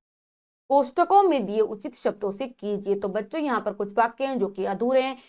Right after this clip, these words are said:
कोष्ठक में दो दो शब्द हैं, एक शब्द सही है और एक शब्द गलत है। हमें उचित शब्द को चुनना है और इन वाक्यों की पूर्ति करनी है। तो चलिए करते हैं।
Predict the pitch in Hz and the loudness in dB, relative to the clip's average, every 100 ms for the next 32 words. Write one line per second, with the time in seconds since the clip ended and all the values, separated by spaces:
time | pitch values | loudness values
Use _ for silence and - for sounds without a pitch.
0 | _ _ 320 349 - 440 415 285 202 196 | _ _ 0 2 2 2 2 2 2 0
1 | 185 240 233 247 202 196 208 196 - 233 | 0 0 2 0 0 -4 -6 -8 -6 -4
2 | 254 269 220 190 185 294 254 190 202 190 | -2 0 0 0 -4 -6 -6 -6 -4 -4
3 | 175 160 165 _ _ _ 233 262 - 285 | -6 -14 -16 _ _ _ -2 -2 -4 4
4 | 403 415 277 208 - 196 190 196 208 226 | 4 4 0 -2 -4 -4 -4 -4 -4 -4
5 | 202 190 175 165 - - 185 175 165 403 | -4 -4 -4 -8 -12 -14 -12 -14 -8 -6
6 | 415 _ _ _ 285 220 180 170 160 165 | -8 _ _ _ 6 6 4 -8 -12 -10
7 | 170 165 - 262 240 302 302 311 | -10 -8 -2 0 0 0 0 0